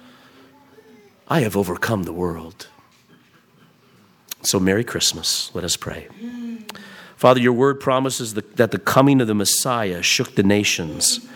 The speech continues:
And that shaking continues even now as you work out your glorious plan of salvation and a temple,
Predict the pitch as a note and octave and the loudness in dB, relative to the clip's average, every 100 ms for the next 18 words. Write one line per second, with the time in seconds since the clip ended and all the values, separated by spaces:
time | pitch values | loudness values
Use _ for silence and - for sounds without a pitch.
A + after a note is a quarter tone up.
0 | - - - G3 - - C#3 C#3 C3+ B2 | -20 -18 0 4 4 4 2 2 2 0
1 | B2 A2+ B2 B2+ B2 A#2+ C3 A#2+ A2 A#2 | 2 2 4 4 4 2 0 2 2 2
2 | B2+ B2 A2 G#2 G2+ B2 B2 B2+ - G#2 | 2 0 -4 -6 -4 -4 0 0 0 -4
3 | F#2+ G#2+ B2 C3 B2+ - B2 A#2+ A#2+ A2+ | 0 4 4 4 2 4 4 4 -2 -2
4 | B2 A2 A2+ A#2 A2 A#2+ A#2 A#2 - - | -2 0 0 0 0 -2 -2 -4 -12 -18
5 | - - - - G#2+ G#2 - B2 G#2 D2+ | -18 -20 -18 -4 2 2 4 2 2 -4
6 | D2 | -12